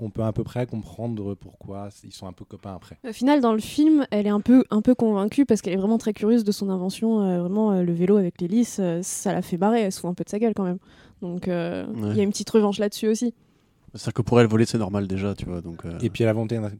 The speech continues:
Speaker 1: d'intégration, c'est-à-dire que Tombo, il est copain avec les petites filles, les petits garçons de la ville qui sont en voiture et tout. Elle rêve un peu quand même, malgré tout, bah, d'être un, un enfant normal.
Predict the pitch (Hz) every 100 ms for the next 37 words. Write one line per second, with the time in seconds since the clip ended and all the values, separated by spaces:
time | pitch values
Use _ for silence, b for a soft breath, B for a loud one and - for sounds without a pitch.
0 | - 104 107 98 - 95 90 - 95 101
1 | 101 110 98 - 104 - 104 104 92 -
2 | 92 - - - 101 90 - 104 92 -
3 | 98 98 98 104 - 95 92 92 - 92
4 | 90 120 135 b b b b _ 107 107
5 | 123 123 113 113 117 - _ - 127 135
6 | 135 107 110 104 110 - 123 127 110 101
7 | 101 - 104 98 95 101 98 113 113 110
8 | 147 165